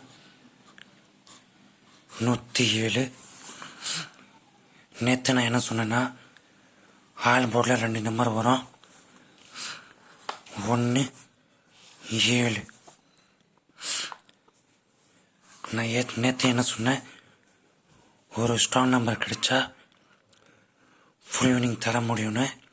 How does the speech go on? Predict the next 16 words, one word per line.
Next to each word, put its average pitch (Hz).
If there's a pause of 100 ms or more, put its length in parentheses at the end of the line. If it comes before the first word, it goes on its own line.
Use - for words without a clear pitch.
(1900)
நான் 117
பி 135 (100)
போர்டில் 117
ரெண்டு, 117 (100)
எட்டு 117
எடுத்தேன், 127 (1700)
அதனால 123
வின்னிங் 120
வரல. 113 (1900)
ஆனா 123
நான் 120
என்ன 127
சொன்னேன், 123 (1600)
இதுக்குள்ள 110
வின்னிங் 123
வரும், 117